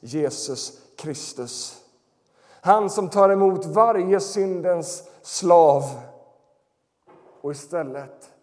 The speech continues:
kallar dem och behandlar dem som döttrar och söner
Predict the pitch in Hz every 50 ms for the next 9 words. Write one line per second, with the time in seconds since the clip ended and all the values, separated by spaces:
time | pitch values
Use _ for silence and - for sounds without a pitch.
0 | _ _ _ _ - - 180 175 170 160 156 156 156 139 131 127 123 123 127 127
1 | - _ _ _ _ _ - 135 131 135 135 127 135 147 143 131 123 113 113 117
2 | 120 117 113 107 107 104 110 107 _ _ _ _ _ - 113 104 101 _ _ -
3 | 131 117 - _ _ _ _ - 110 107 87 76 - _ _ _ _ _ _ _
4 | _ _ _ _ _ _ _ _ - - - - - 147 123 117 110 98 92 95
5 | 101 110